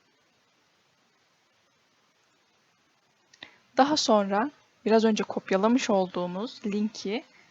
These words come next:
sağ tuş yapıştır diyoruz. Ve gönder tuşuna basıyoruz. Bu kadar basit ve kolay.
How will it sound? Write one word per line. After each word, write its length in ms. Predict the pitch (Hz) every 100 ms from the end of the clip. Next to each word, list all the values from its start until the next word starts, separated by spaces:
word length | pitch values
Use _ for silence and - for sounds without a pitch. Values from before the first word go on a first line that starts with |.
| _
sağ 380 | - - 262 247
tuş 500 | - - 262 - - - - _ _ _ _ _ _ _ _ _ _ _ _ _ _ _ _ _ _ _ _ _ _ _ _ _ _ _ _ _ _ _ _ _
yapıştır 560 | 247 220 - - 175 -
diyoruz. 680 | 185 185 208 285 - - - - _ _ _ _ _ _ _ _ _ _ _ _ _ _
Ve 80 | 262
gönder 380 | 233 190 180 220
tuşuna 340 | - - 247
basıyoruz. 500 | 226 - - 247 - -
Bu 40 |
kadar 400 | - - 214 233
basit 320 | 214 - -
ve 80 | 233
kolay. 420 | 233 180 - 220